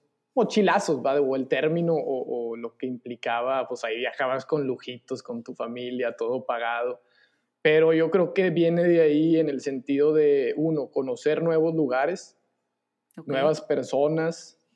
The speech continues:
Speaker 1: el, el, este tema de, de moverte, o sea, de, de irte a otro lado y explorar la aventura. Todo eso yo creo que desde chiquillo lo, lo he tenido. Eh, y, en, y ya cuando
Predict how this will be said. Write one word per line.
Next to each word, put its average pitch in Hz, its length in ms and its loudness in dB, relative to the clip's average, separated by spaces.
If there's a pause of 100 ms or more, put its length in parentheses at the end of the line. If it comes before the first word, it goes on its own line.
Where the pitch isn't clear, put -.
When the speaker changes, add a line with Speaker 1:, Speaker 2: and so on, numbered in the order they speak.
Speaker 1:
el, 131 200 -6
el, 131 220 -2
este - 260 -6
tema 151 360 -2
de, 143 380 2
de 120 720 -4 (100)
moverte, 139 560 -6
o 135 80 -2
sea, 131 160 -6
de, 120 180 -6
de 110 720 -12 (460)
irte 139 360 -6
a 156 60 2
otro 156 220 -2
lado 135 480 0
y 127 160 -2
explorar 117 760 -8 (200)
la 123 100 -4
aventura. 117 680 -6
Todo 147 240 0
eso 147 340 0
yo 139 180 -2
creo 139 160 -8
que 143 100 -4
desde 123 260 -4
chiquillo 127 460 -6
lo, 127 180 -8
lo 120 160 -6
he 117 60 -4
tenido. 143 480 -4 (840)
Eh, 135 680 2 (440)
y, 151 320 2
en, 151 200 0
y 151 160 0
ya 175 240 4
cuando 214 800 2